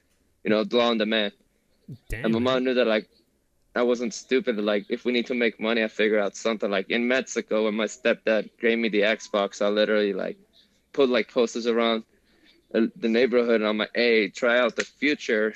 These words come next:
Speaker 1: No one has an Xbox," 'cause I was down, down south in fucking, like, Cuernavaca.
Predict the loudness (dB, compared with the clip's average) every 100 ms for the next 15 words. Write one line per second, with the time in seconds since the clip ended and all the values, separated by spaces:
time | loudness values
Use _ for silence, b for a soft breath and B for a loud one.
0 | _ -2 0 0 0 -2 -2 -2 -4 -4
1 | -6 -6 -6 -2 -2 -2 -4 -8 -16 -20
2 | -6 -2 -2 -2 -2 -2 -2 -8 -4 -2
3 | -4 -8 -10 -10 -10 -8 -6 -6 -8 -6
4 | -8 -4 -4 -2 -4 -4 -4 -4 -8